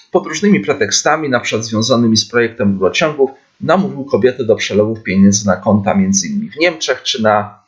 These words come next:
Litwie, a oprócz tego przesłała ona też kryptowalutę i wzięła pożyczkę w banku. Kiedy skontaktował się z nią kierownik owego Fernanda, oznajmując, że kobieta musi wpłacić kolejne pieniądze, by wypuścić mężczyznę z więzienia,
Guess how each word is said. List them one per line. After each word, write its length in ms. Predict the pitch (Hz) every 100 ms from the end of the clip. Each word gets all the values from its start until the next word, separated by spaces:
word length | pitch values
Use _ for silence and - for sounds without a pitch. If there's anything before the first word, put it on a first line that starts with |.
| -
Litwie, 500 | 196 190 - 220 240
a 80 | 208
oprócz 280 | - 131
tego 240 | - 143 151
przesłała 540 | - 117 - 120 107
ona 160 | 95 95
też 180 | 104 -
kryptowalutę 720 | 117 - 107 76 143 151 131
i 120 | -
wzięła 260 | - 92 -
pożyczkę 500 | 143 139 202 - 110
w 60 |
banku. 340 | 98 90 - - _ _ - - _ -
Kiedy 360 | 160 135 135
skontaktował 720 | - 147 127 123 - 139 127
się 180 | 120 120
z 100 | 117
nią 100 | 113
kierownik 600 | 107 151 208 285 190 143 131 117 107 98
owego 380 | 110 113 107 107
Fernanda, 800 | - 110 113 113 101 95 95 - _ -
oznajmując, 600 | 113 - 117 120 117 110
że 100 | -
kobieta 400 | - 113 117 113
musi 240 | 113 -
wpłacić 360 | - 120 - -
kolejne 480 | - 135 147 127 117
pieniądze, 480 | 120 127 123 120
by 120 | 113 117
wypuścić 520 | 117 120 117 - -
mężczyznę 440 | - - 117 139
z 80 | 143
więzienia, 520 | 196 196 196 170 147